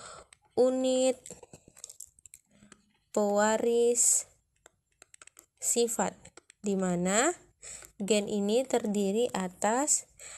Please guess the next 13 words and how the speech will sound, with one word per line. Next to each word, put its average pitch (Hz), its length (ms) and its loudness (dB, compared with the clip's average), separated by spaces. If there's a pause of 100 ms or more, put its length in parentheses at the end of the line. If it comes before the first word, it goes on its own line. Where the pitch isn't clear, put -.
(420)
asam 254 480 2
nukleat 214 560 0
yaitu 202 400 -2
R 208 320 -2
N 185 320 -2
A 208 400 -2 (400)
dan 208 560 -2 (640)
D 196 160 2
N 185 320 -4
A, 170 320 -2
dan 190 640 -4 (960)
juga, 180 880 -4 (480)
eh, 202 400 -2